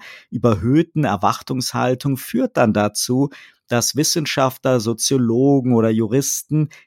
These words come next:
der Neigung erliegen, statt nur die Grundlagen für politische Entscheidungen zu erarbeiten, selber,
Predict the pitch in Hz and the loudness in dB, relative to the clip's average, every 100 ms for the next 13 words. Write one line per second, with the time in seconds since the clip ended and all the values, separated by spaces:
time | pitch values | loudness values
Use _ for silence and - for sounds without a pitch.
0 | - 120 117 117 107 98 135 151 165 160 | 0 2 4 4 2 2 0 2 0 0
1 | 131 131 139 160 165 160 - - 139 - | -2 -4 -4 -6 -4 -4 -4 -2 -4 0
2 | 131 117 107 107 101 190 254 196 131 104 | 0 0 -2 -2 0 2 2 2 4 4
3 | 101 104 - 110 - 110 110 110 - 113 | 2 0 -4 -8 -4 -2 -2 -4 -6 -6
4 | - 113 110 113 110 - 95 120 113 123 | -4 -2 0 0 -2 -2 -2 -2 0 -2
5 | 127 160 147 135 202 190 117 - - | -2 -4 -2 2 2 4 2 0 -10